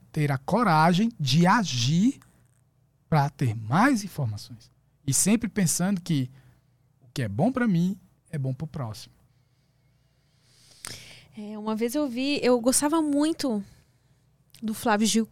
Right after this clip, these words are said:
Speaker 2: Kovács, não sei se você conhece, que é um psiquiatra aí que morreu. Fiquei muito chateada quando ele morreu. <laughs> Mas é um psiquiatra que ele falava assim: se você caiu do cavalo e não morreu,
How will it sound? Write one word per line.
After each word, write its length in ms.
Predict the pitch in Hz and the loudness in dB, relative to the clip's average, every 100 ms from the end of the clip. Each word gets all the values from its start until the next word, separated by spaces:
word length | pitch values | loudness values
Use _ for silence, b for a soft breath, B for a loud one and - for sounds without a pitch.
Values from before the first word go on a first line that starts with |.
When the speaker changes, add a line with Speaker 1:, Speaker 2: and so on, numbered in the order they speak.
| - | -4
Speaker 2:
Kovács, 600 | 240 196 170 139 - - | -2 0 -2 -2 -4 -2
não 100 | 190 | -4
sei 160 | - 196 | -8 -8
se 100 | 190 | -10
você 100 | - | -8
conhece, 580 | - 196 151 - - - _ _ _ | -6 -6 -6 -8 -12 -14 _ _ _
que 100 | 185 | -18
é 40 | |
um 140 | 190 190 | -16 -16
psiquiatra 680 | - - 226 180 180 185 | -16 -12 -6 -4 -4 -6
aí 260 | 165 170 196 - _ _ _ _ _ - b b b | -6 -8 -10 -16 _ _ _ _ _ -20 b b b
que 140 | - | -14
morreu. 540 | 214 208 202 196 196 | -12 -12 -14 -12 -12
Fiquei 200 | 220 - | -12 -8
muito 200 | 220 294 | -8 -6
chateada 360 | 381 349 320 320 | -6 -6 -4 -2
quando 120 | 370 | -2
ele 60 | 330 | -2
morreu. 440 | 330 285 359 480 - - | -4 -2 -4 -8 -12 -10
<laughs> 420 | 440 415 453 440 _ _ - B B B B | -6 -4 -4 -8 _ _ -10 B B B B
Mas 140 | - 247 | -4 0
é 60 | |
um 80 | 269 | 0
psiquiatra 680 | 277 - 277 247 269 311 320 - _ _ _ _ | 0 0 2 2 2 -2 -4 -10 _ _ _ _
que 100 | - | -2
ele 100 | 269 | 0
falava 340 | 277 269 254 262 | 2 4 4 4
assim: 360 | - 233 202 | 0 -2 -2
se 160 | 196 233 | -2 -2
você 320 | 262 - 370 | 0 0 -2
caiu 360 | - 359 320 277 | -2 0 2 0
do 80 | 262 | -2
cavalo 680 | 277 240 233 185 170 190 - _ _ _ _ _ _ - | -2 0 2 2 -2 -8 -14 _ _ _ _ _ _ -10
e 80 | 214 | -2
não 120 | 233 | 0
morreu, 580 | 226 196 202 320 349 | 2 2 0 -2 -6